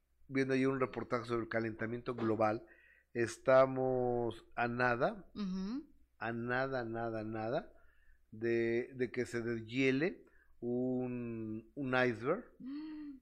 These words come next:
Speaker 1: Puede ser el iceberg de, de la, del fin del mundo.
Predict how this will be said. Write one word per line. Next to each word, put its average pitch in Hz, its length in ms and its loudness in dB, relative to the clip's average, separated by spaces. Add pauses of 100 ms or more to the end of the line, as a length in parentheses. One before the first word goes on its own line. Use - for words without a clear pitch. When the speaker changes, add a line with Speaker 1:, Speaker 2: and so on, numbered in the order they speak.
Speaker 1:
Puede 113 180 -4
ser 127 140 -2
el 127 80 0
iceberg 123 440 2
de, 110 260 -2
de 110 200 -6
la, 104 880 -8
del 113 200 -8
fin 127 220 -10
del 117 160 0
mundo. 117 540 -2